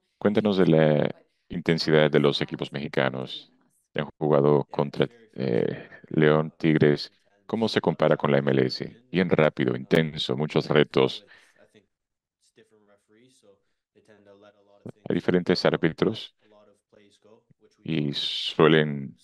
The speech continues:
dejar pasar muchas jugadas, y lo sabemos, y hay que tener eso presente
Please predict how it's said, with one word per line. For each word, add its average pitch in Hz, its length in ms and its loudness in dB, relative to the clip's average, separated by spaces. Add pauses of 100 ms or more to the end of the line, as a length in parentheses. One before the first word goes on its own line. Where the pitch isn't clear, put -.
(400)
dejar - 340 -2
pasar 73 340 0
muchas 73 320 0
jugadas, 73 600 0 (300)
y 92 60 -6
lo 95 100 2
sabemos, 78 600 0
y - 80 0
hay 78 40 2
que 80 120 0
tener 82 220 2
eso 78 180 0
presente 73 460 -2